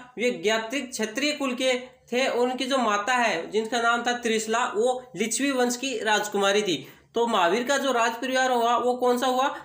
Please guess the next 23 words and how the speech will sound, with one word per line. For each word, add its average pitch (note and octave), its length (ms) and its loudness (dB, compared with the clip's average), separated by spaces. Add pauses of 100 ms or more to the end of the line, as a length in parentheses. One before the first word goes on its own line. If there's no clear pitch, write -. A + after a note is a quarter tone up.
(140)
वो A3 180 2
हो G3 140 0
जाएगा A3 300 2
क्षत्रिय। G3 680 -2 (480)
तो A3+ 60 -2
ऑप्शन A#3+ 240 -2
नंबर C4+ 280 2
बी B3 200 -2
है C4 120 2
वो A#3+ 120 0
इसका C4 320 -2 (300)
राइट G#3+ 220 0
आंसर A3 340 2 (240)
हो F#3+ 120 0
जाएगा। D3+ 340 0 (2750)
नेक्स्ट - 200 -2
क्वेश्चन C4+ 280 0
है, C#4 140 2 (500)
भारत C#3 420 2
की C#4+ 100 -2
सर्वप्रथम B3 640 0 (300)
बैटलफील्ड B3 600 0
मिसाइल A3 500 0